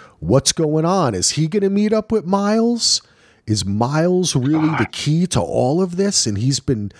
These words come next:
Speaker 1: while John's been running around doing all these ops with Pops.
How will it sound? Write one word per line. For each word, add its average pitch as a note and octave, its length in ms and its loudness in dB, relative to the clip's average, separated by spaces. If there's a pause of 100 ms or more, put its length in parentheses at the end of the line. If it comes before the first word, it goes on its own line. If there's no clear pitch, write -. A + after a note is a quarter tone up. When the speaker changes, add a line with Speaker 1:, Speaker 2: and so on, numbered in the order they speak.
(260)
Speaker 1:
while G2 180 2
John's A#2 680 0
been G2 320 -2
running A#2 260 0
around B2 540 0
doing A2 200 0
all A2 180 0
these G2+ 280 -2
ops G#2 420 -4
with G#2 300 -2
Pops. - 720 -4